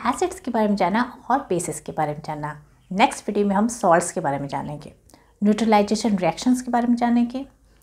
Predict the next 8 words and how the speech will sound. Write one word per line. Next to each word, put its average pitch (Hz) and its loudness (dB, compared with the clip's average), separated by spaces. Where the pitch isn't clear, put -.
पीएच 247 2
स्केल 285 0
और 214 4
इंडिकेटर्स 170 0
के - -8
बारे 147 -2
में 139 -10
जानेंगे। 139 -14